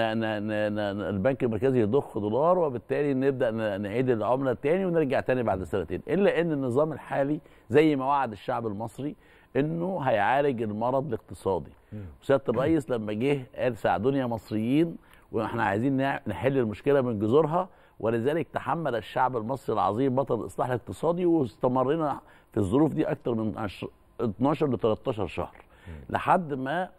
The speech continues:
Speaker 1: بدأ يحصل عمليات معينة في الأسواق، ومن شأن هذه العمليات إن احنا نستفيد باللي أجريناه من بنية تحتية وهو إلى آخره،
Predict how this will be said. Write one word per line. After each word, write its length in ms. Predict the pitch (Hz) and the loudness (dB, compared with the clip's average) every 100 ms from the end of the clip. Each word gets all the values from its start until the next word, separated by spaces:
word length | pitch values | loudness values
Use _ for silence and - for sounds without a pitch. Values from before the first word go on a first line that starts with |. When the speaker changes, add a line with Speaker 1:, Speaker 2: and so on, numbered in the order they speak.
| _ _ - _ | _ _ -20 _
Speaker 1:
بدأ 380 | 95 147 185 147 - | 0 2 4 0 -2
يحصل 600 | 127 151 - 113 92 76 - - - | -4 -4 -6 -4 -4 -6 -18 -16 -4
عمليات 760 | 107 107 107 104 120 143 - | -2 -2 -4 -4 -2 -4 -4
معينة 640 | 110 92 107 113 127 95 - - - - | -6 -4 -4 -4 -2 -2 -6 -18 -20 -2
في 240 | 139 139 | 2 4
الأسواق، 580 | 110 - - 113 147 - | 2 -4 -6 0 0 0
ومن 260 | 120 117 117 | 0 0 0
شأن 300 | - 156 139 | 0 0 0
هذه 380 | 123 131 143 143 | -2 -2 -2 -2
العمليات 720 | 76 113 101 101 120 147 - | -2 -2 -2 -2 0 0 -2
إن 120 | 127 | -4
احنا 160 | 123 113 | -2 -2
نستفيد 600 | 113 - 107 147 131 120 | -2 -2 0 0 2 2
باللي 200 | 113 107 | 2 0
أجريناه 420 | 104 107 107 127 | 0 0 0 2
من 200 | 120 107 | 0 0
بنية 180 | 123 120 | 0 0
تحتية 560 | - - - 131 127 | -2 -4 0 2 4
وهو 180 | 120 123 | 4 2
إلى 160 | 107 - | 0 -2
آخره، 200 | 185 | 2